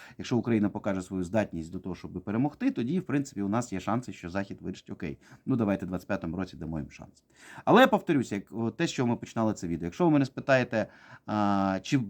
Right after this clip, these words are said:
ближче зараз до нас заморозка війни, ніж вона була, наприклад,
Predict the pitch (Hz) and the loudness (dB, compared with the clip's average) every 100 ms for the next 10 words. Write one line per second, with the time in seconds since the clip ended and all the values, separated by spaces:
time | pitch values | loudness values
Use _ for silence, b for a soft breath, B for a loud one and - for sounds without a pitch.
0 | 95 98 147 170 131 110 98 101 95 110 | -10 4 8 8 8 0 0 0 0 2
1 | 113 92 110 117 107 - 104 107 98 90 | 2 2 2 0 -2 -2 -2 2 2 0
2 | 101 104 95 92 92 90 - 95 90 - | 0 0 0 0 0 -2 -4 -8 -8 -12